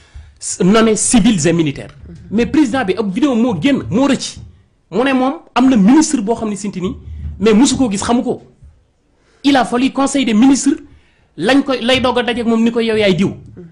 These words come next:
Speaker 1: Ndax traitement ba premier ministre am def ci C V am. Kooku c'est un aveu de taille, foo ko mënti wax. Ndonte am nañ ci sañ-sañ,
Speaker 2: Mhm.
Speaker 1: mais du luy génn. Moo tax ma ne la ñoom li ñuy def nii, comme ni ñu waxoon rek, am nañu programme, dig ñoo dig a dig ba tooy, tooy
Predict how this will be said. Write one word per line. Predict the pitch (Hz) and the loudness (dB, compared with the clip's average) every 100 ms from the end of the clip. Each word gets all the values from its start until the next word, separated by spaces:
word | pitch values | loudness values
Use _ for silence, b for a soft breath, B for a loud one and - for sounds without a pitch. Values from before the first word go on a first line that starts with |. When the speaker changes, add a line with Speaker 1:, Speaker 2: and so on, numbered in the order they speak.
| - | -6
Speaker 1:
Ndax | 240 - | -4 -2
traitement | 269 262 247 233 | -2 -2 0 -2
ba | 185 277 381 - | 0 -2 -4 -6
premier | - 262 254 | 0 2 2
ministre | 226 226 - 214 | 2 0 -2 -4
am | 202 | -4
def | 202 - | -6 -6
ci | 196 | -6
C | 190 160 | -4 -4
V | 127 | -6
am. | - | -10
Kooku | - 277 - | -8 -6 -4
c'est | 269 - | -4 -2
un | 262 233 | -2 0
aveu | 262 254 | 0 -2
de | 269 | -2
taille, | 269 277 | -4 -2
foo | 311 | -2
ko | 320 | 0
mënti | 294 285 | -2 -2
wax. | - | -6
Ndonte | 165 220 370 359 | -4 2 2 2
am | 311 311 | 2 2
nañ | 285 | 2
ci | 262 | -2
sañ-sañ, | 247 220 139 - - | -4 -4 -6 -10 -16
Speaker 2:
Mhm. | 170 | -4
Speaker 1:
mais | 233 | 0
du | 208 | 2
luy | 302 233 | 2 2
génn. | 170 170 101 - b b b | 2 0 -4 -16 b b b
Moo | 247 | -2
tax | 311 | 0
ma | 269 277 | 2 2
ne | 254 | 0
la | |
ñoom | 220 226 302 | 0 0 -2
li | 262 233 | 0 2
ñuy | 269 | 2
def | 214 196 | 2 -2
nii, | 160 | -4
comme | 294 302 | 0 0
ni | |
ñu | 247 | 0
waxoon | 220 175 | -2 -2
rek, | 175 180 | -4 -4
am | 240 | -4
nañu | 233 208 | -4 -2
programme, | - 180 190 208 226 b b | 0 0 0 -4 -8 b b
dig | 151 277 | -4 -2
ñoo | 254 254 | 0 0
dig | 196 208 | -2 -4
a | |
dig | 185 165 | -6 -4
ba | 190 | -4
tooy, | 208 208 185 160 - - | -4 -4 -4 -6 -10 -8
tooy | 240 | -6